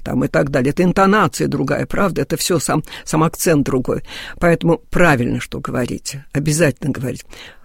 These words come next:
У ребёнка рождается доверие к вашему слову, что вы поймёте. Ведь ругать надо тоже поэтапно, правда? Первый раз прощается, второй запрещается, а на третий навсегда, хорошо бы навсегда,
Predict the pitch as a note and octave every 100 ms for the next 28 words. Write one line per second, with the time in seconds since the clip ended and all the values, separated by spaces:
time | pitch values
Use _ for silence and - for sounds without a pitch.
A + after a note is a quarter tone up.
0 | - D#3 E3+ F#3 G3+ E3+ D3 C#3 C#3+ C3+
1 | - B2+ C3+ C#3+ B2 F3+ E3+ C#3+ - B2+
2 | C3+ - C#3+ - C3 B2+ B2 D3 - -
3 | - - D#3 G3 E3 C#3+ A#2+ - - -
4 | - - - - - F#3 G#3+ A#3+ G#3 F3
5 | E3+ - C4 D#3+ B2 D#3 C#3+ D3 B2 -
6 | - G3+ F#3 C3+ - - - - - F#3
7 | C3 D3 - F#3+ F#3 - A#3+ G#3+ - E3+
8 | - G3+ G#3+ F3 E3+ F#3+ F3+ - A#3+ G3+
9 | - F#3+ A3 A3 A3 B3+ A3 - F3 F3
10 | F3+ - E3+ G3 A#3 D3+ - - D#3 G3
11 | D3+ - D#3+ D#3 D3